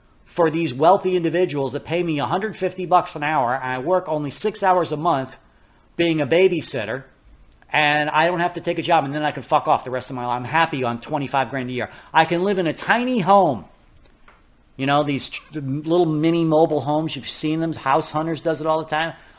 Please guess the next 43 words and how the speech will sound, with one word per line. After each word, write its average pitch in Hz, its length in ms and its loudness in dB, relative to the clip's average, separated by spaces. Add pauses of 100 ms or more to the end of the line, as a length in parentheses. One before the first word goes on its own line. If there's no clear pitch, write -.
"I 202 160 4
can 202 160 0
live 170 160 0
perfectly 220 440 2
fine. 151 280 4
Look 185 100 -4
how 190 140 0
beautiful 165 400 -2
it 101 60 -8
is 87 80 -16
inside." 82 360 -14 (1700)
That's 131 240 -6
why 120 120 -6
there's 92 160 -16
nobody 95 280 -14
working. 98 320 -14 (300)
There's 123 160 -12
no 143 140 -4
need. 180 360 -6 (880)
There's 180 160 -8
no 226 140 2
need. 247 280 -4 (200)
You 202 100 -2
don't 226 220 6
need 233 220 -4
to 220 80 2
work 247 300 6
anymore. 120 440 -2 (320)
You 226 100 -6
don't. 262 400 4 (1080)
You 214 140 -4
can 208 80 -4
go 208 140 4
fuck 185 280 2
off. 220 440 2 (320)
<laughs> - 380 -8
That's 202 200 2
really 233 220 2
what 175 160 2
it - 60 -4
comes 185 220 -2
down 220 260 -4
to. 90 180 -12